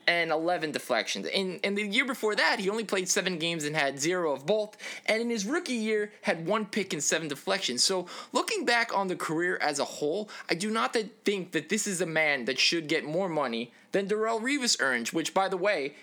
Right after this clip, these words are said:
he gets seventy mil with thirty mil, thirty-nine guaranteed. And that is supposedly, according to reports, what he wants. He wants,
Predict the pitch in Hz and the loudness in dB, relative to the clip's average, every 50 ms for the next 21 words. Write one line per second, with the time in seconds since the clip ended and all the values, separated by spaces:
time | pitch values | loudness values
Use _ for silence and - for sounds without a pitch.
0 | - - - 196 214 185 208 202 175 - - 208 185 180 185 175 180 165 165 165 | -20 -8 -4 -4 -2 0 0 0 0 0 0 0 0 0 0 -2 -2 0 0 0
1 | 160 151 151 147 - 156 156 151 151 151 151 147 143 139 127 104 - 185 190 180 | 2 0 0 0 0 0 0 0 0 0 0 0 -2 -2 -2 -2 0 0 0 0
2 | 165 156 156 160 160 156 156 143 143 143 135 131 131 131 - 180 175 147 117 139 | 0 0 2 2 2 2 2 2 2 2 2 2 -2 -2 -2 -2 0 0 0 0
3 | 147 135 160 180 180 - 160 151 135 - - 151 143 175 165 165 147 151 135 135 | 2 2 2 2 2 2 0 0 0 0 0 2 2 0 0 0 -2 -2 -2 -2
4 | 139 127 - - 156 139 135 123 135 127 113 - 185 180 151 135 - 143 123 135 | -2 -2 -2 -2 -2 -2 -2 -4 -4 -6 -2 -2 0 0 0 -2 -6 -4 -2 -2
5 | 147 135 - 135 127 120 120 110 95 - - - 117 113 113 117 113 - - | -2 -2 -2 -2 -2 0 0 0 -2 -2 -4 -4 -2 -2 -2 -2 -2 -4 -6